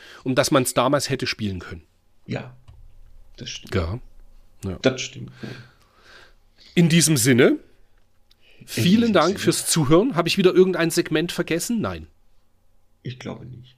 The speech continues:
Speaker 2: Und wenn, dann das nächste Mal. <laughs>
Speaker 1: Genau. <laughs> Vielen Dank fürs Zuhören.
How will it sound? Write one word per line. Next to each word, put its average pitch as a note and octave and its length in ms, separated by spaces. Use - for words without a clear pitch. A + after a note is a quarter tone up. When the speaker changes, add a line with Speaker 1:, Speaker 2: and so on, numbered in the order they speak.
Speaker 2:
Und C#3 180
wenn, A#2+ 160
dann A2 160
das G#2 200
nächste G#2 320
Mal. G#2 400
<laughs> B2+ 80
Speaker 1:
Genau. G#2+ 340
<laughs> - 1040
Vielen A#3+ 460
Dank G#3 220
fürs - 240
Zuhören. A#3 480